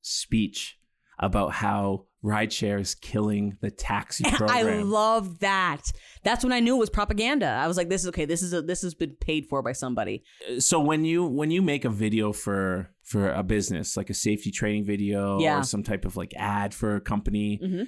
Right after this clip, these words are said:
Speaker 1: you always have somebody who does, like, um, they, they generally have, like, a person who does, like, a exposition type of speech.
Speaker 2: Yeah.
Speaker 1: Yeah. This guy is describing what this movie's about fr-, at the very beginning to this girl at the bar.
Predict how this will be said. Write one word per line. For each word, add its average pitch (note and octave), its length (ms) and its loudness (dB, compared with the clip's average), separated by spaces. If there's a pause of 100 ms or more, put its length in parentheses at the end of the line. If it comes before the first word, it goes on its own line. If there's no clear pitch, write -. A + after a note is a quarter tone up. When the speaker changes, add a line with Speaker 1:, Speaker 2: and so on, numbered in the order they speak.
(240)
Speaker 1:
you B2+ 160 2
always C3+ 300 4
have A2+ 260 2
somebody G#2 380 2
who G#2 160 0
does, G2 280 0
like, G2 160 -6
um, F#2 420 -4 (640)
they, E3+ 140 2
they D3 340 -4
generally C3 320 2
have, A#2 120 2
like, G#2+ 120 0
a G2+ 60 -2
person A2 280 0
who G#2 60 0
does, G2+ 220 -2
like, G2 140 -6
a F#2 300 -2 (220)
exposition G#2 800 -2
type G2 280 -2
of E2 280 -4 (140)
speech. - 640 -4 (140)
Speaker 2:
Yeah. D3+ 280 -4
Speaker 1:
Yeah. G2 220 0 (300)
This G3 180 2
guy C3+ 360 2
is B2 360 2
describing A#2 1000 0
what A#2+ 220 -2
this - 140 -2
movie's A#2 260 2
about A2 420 2
fr-, - 80 -4
at E2+ 160 -2
the G#2+ 80 0
very G#2 240 2
beginning G#2 420 -4 (200)
to C3+ 100 2
this A#2+ 200 2
girl B2+ 240 0
at G2+ 120 0
the G2+ 80 -2
bar. B2 240 -6